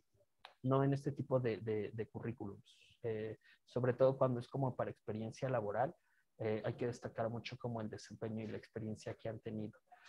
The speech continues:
Incluso dentro de las mismas universidades, si algún día como llevaron la gestión o la organización,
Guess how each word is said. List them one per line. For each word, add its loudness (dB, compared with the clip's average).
Incluso 2
dentro 6
de 6
las 2
mismas 2
universidades, 2
si -2
algún 0
día 2
como -4
llevaron 0
la -2
gestión -4
o 0
la 2
organización, 0